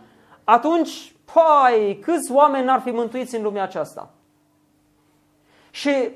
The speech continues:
dacă oamenii ar fi mântuiți numai prin a zice, „Da, eu cred că există un Dumnezeu, o forță care conduce universul acesta”, ce ușor ar fi intrarea în împărăția lui, ce ușor ar fi intrarea în, în împărăția lui Dumnezeu.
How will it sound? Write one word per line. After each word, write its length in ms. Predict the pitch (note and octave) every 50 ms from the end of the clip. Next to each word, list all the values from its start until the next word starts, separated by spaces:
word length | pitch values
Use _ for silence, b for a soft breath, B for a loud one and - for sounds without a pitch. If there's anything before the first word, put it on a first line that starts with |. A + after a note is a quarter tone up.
| - A3+
dacă 340 | F#3 A3 C4 C4 C4+ B3+
oamenii 320 | C4+ D#4 F4 F4+ F4 D#4+ D#4
ar 80 | C#4
fi 100 | C4+ C#4
mântuiți 460 | C#4+ C4 C4+ C4 C4 C4+ C#4+ D#4 C#4 B3
numai 280 | D4 D#4 D4+ D4+ C#4
prin 320 | C#4 C4+ C4+ C4+ B3 B3 -
a 160 | - A#3+ A#3+
zice, 440 | A3+ B3 C#4+ - - C4 B3+ A#3 F#3+ E3+
„Da, 180 | A#3+ C4 D4 D#4
eu 80 | D4+ C#4
cred 280 | - - D4 D#4 C4+
că 60 | - D4
există 380 | C#4+ A3 A3 D4 C4+ C4+ C#4+
un 120 | C#4 B3+ A#3+
Dumnezeu, 680 | B3+ C4+ C4 B3 A#3+ G3 F#3+ A3+ C4 C4+ C4 B3+ A#3 -
o 100 | A#3+ B3
forță 680 | - - - A#3+ C4+ C#4 C4 B3+ B3+ - - B3+ B3+ A#3+
care 260 | B3 B3 B3+ B3 B3
conduce 580 | B3 - B3 B3+ A#3 G#3 A3 D4 D4 - C4
universul 580 | B3+ B3+ B3+ B3+ G#3+ A#3 C4+ C4+ C4 C4+ B3 B3
acesta”, 640 | A#3+ A#3 A#3+ - B3 A#3 A#3 - A#3 G#3+ G#3+ G#3+ B B B B B B
ce 200 | B - - D#4+
ușor 360 | F4+ F4+ F4+ C#4 - D4 D4+ C#4
ar 160 | C4+ B3+ A3
fi 180 | - B3 C4+
intrarea 580 | B3+ A#3+ G#3+ A#3 A#3 B3 B3+ B3 A#3 A3+ A3 - A3
în 80 | G#3+
împărăția 560 | G#3+ G3+ G3+ G3+ G3+ G3+ G3 G3 - A3 G#3 F#3+
lui, 160 | F#3 F3+ F#3+ - -
ce 100 | - B3+
ușor 320 | B3+ A#3+ - - C4 C4
ar 120 | B3 A3+ A3+
fi 160 | - A#3 A#3
intrarea 340 | A3 G3+ - A#3 A#3 A3 G#3
în, 80 | G3 - - -
în 60 | - G3+
împărăția 480 | F#3+ G3 G3 F3+ F3+ F3 - G#3 G3
lui 80 | F3+ E3+
Dumnezeu. 520 | C#3+ D#3+ E3 E3 D#3+ D#3 D#3+ D#3 C3 -